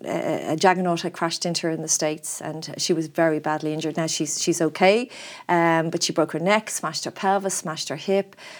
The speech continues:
uh, was taken by helicopter. Uh, and we, we didn't know what the situation was, wh-, whether she was going to live or die. And he was, he was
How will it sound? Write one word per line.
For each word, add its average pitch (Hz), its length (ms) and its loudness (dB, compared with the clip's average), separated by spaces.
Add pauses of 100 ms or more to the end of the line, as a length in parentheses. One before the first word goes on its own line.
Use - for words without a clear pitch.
(140)
uh, 156 440 2
was 160 220 2
taken 180 320 0
by 156 120 0
helicopter. 190 920 2 (440)
Uh, 165 240 0 (100)
and 175 260 2
we, 185 160 2
we 202 180 4
didn't 185 160 2
know 170 120 4
what 165 260 2
the 139 60 -2
situation 156 580 -2
was, 147 200 -4
wh-, - 220 -4
whether 175 160 2
she - 100 -4
was 165 80 -6
going 165 140 0
to 165 100 -4
live 190 280 4
or 160 80 2
die. 180 400 4 (360)
And 185 180 6
he 214 560 6
was, 196 440 4 (160)
he 196 160 2
was - 280 2